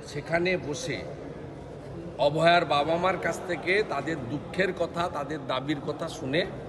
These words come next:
শান্তিপূর্ণভাবে বাড়ি চলে যান। উস্কানি যদি মমতার পুলিশ দেয়, যেভাবে সাঁতরাগাছিতে একটু আগে দিয়েছে,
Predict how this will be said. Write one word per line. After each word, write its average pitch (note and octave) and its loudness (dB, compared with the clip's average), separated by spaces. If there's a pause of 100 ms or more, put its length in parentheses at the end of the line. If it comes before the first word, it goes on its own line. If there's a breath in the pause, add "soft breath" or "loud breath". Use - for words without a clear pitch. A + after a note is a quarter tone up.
(540)
শান্তিপূর্ণভাবে F3 2
বাড়ি D3 2 (100)
চলে A#2+ 0
যান। A2 2 (1500)
উস্কানি A3 6
যদি A3+ 6
মমতার G3 4
পুলিশ F#3 -2
দেয়, E3 8
যেভাবে E3+ 2
সাঁতরাগাছিতে D#3+ -2
একটু D3 -4
আগে C3 0
দিয়েছে, B2 -6